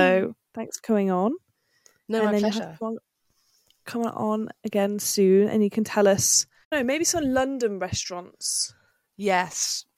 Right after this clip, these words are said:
Speaker 1: I th-,
Speaker 2: Next
Speaker 1: well,
Speaker 2: time.
Speaker 1: I think that's very, very difficult because there are so many restaurants in
Speaker 2: No, you,
Speaker 1: London.
Speaker 2: that's what I'm saying. It needs to be a whole
Speaker 1: Yeah.
Speaker 2: episode.
Speaker 1: There, that could definitely be a whole episode. And I'll
Speaker 2: Yeah.
Speaker 1: happily, I'll happily drop for my feature on the Instagram. Maybe I can drop you a
Speaker 2: <laughs>
Speaker 1: couple of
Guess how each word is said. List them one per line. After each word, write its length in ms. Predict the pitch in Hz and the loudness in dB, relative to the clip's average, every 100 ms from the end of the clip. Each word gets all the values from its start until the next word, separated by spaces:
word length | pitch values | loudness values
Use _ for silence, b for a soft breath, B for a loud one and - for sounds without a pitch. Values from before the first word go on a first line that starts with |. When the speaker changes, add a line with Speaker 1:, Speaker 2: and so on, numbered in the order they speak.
| _ | _
Speaker 1:
I 180 | 196 220 | 4 4
th-, 120 | - 202 | 2 -10
Speaker 2:
Next 240 | 190 - | -10 2
Speaker 1:
well, 160 | 202 175 | 2 4
Speaker 2:
time. 240 | 180 190 _ _ - | 0 -6 _ _ 0
Speaker 1:
I 160 | 196 | 0
think 160 | 220 208 | 2 -2
that's 180 | 208 190 | -2 -4
very, 320 | 180 175 170 | -6 -4 -4
very 200 | 165 170 | -6 -8
difficult 460 | 165 - - 165 - | -8 -14 -16 -18 -16
because 440 | - 185 156 - - _ _ _ _ _ | -14 -10 -4 -4 -4 _ _ _ _ _
there 120 | 175 | -4
are 40 | |
so 200 | 170 - | -2 -4
many 160 | 185 180 | -4 -6
restaurants 420 | 175 170 180 214 | -8 -6 -8 -6
in 60 | 269 | -6
Speaker 2:
No, 20 | |
you, 40 | 233 | -4
Speaker 1:
London. 220 | - 247 | -4 2
Speaker 2:
that's 160 | 247 247 | 4 4
what 60 | |
I'm 40 | 233 | 4
saying. 260 | 254 254 | 4 4
It 60 | 226 | 2
needs 220 | 254 277 | 0 2
to 60 | 247 | 2
be 60 | |
a 60 | 202 | 2
whole 220 | 185 208 | 2 2
Speaker 1:
Yeah. 80 | 202 | 0
Speaker 2:
episode. 480 | 214 - 170 165 - _ _ | -2 -10 -8 -10 -12 _ _
Speaker 1:
There, 440 | 185 185 185 180 - | 0 2 2 -2 0
that 200 | 202 - | 0 0
could 140 | 214 | -2
definitely 280 | 185 180 175 | -2 -4 -6
be 80 | 180 | -6
a 40 | |
whole 200 | 165 180 | -6 -6
episode. 540 | - - 170 170 160 - b b b b | -6 -8 -10 -12 -14 -20 b b b b
And 80 | 190 | 0
I'll 80 | 190 | 2
Speaker 2:
Yeah. 80 | 196 | 2
Speaker 1:
happily, 460 | 220 220 214 214 - | 2 0 -2 -2 0
I'll 120 | 196 | -2
happily 320 | 190 - 208 | -2 -4 -6
drop 460 | 180 190 185 - - - _ | -4 -2 -2 -2 -8 -18 _
for 160 | - | -8
my 140 | 202 202 | -4 -4
feature 560 | - 208 - 175 180 202 | -6 -8 -6 -4 -4 -4
on 100 | - | -6
the 60 | 190 | -6
Instagram. 400 | 185 - - 175 | -6 -8 -8 -8
Maybe 260 | 180 170 170 | -6 -8 -8
I 60 | 180 | -8
can 180 | 196 190 | -8 -4
drop 280 | 185 - | -4 -4
you 120 | 190 175 | -4 -4
a 60 | |
Speaker 2:
<laughs> 20 | |
Speaker 1:
couple 280 | 226 185 190 | -4 -8 -4
of 280 | 180 - | -6 -6